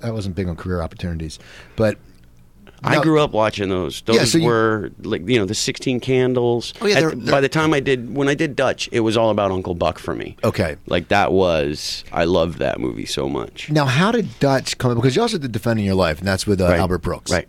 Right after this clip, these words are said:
Speaker 1: Which, you know, I mean, you, you're working with two brilliant guys. I mean, you know, I mean, uh, you're twelve, thirteen, or however you're, and you're going from Albert Brooks to John Hughes. I mean, as a kid, you must just be like, I mean, I, I mean, it's probably as a kid, it wouldn't be, it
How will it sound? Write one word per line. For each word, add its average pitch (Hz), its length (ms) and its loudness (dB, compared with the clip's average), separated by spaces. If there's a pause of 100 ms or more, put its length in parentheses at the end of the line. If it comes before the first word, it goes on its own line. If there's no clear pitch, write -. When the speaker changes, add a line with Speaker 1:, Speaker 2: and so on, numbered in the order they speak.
Speaker 1:
Which, 107 280 0
you 113 100 -2
know, 110 60 4
I 107 40 2
mean, 104 120 2
you, 113 80 4
you're 127 160 4
working 147 260 4
with 98 120 2
two 110 360 4 (300)
brilliant 117 400 6
guys. 87 340 4
I 98 60 2
mean, 98 240 4
you 101 60 2
know, 90 260 0
I 110 60 0
mean, 101 160 2
uh, 92 80 -2 (100)
you're 101 160 2
twelve, 104 460 2
thirteen, 101 400 2
or 92 120 4
however 95 220 2
you're, 90 160 2 (300)
and 113 100 2
you're 110 80 2
going 120 200 2
from 107 120 4
Albert 107 300 4
Brooks 101 260 0
to 101 80 0
John 92 340 2
Hughes. 101 280 6
I - 20 2
mean, 98 160 4
as 90 100 2
a 92 60 0
kid, - 380 0
you 101 80 2
must 95 180 0
just 98 200 -4
be 101 100 0
like, 85 240 -2 (340)
I 120 60 0
mean, 117 120 4
I, 117 160 2
I 127 60 2
mean, 139 140 4
it's 151 100 -2
probably 269 200 2
as 240 80 2
a 165 40 2
kid, 147 260 4
it 127 60 4
wouldn't 120 160 4
be, 120 120 0
it 113 140 -6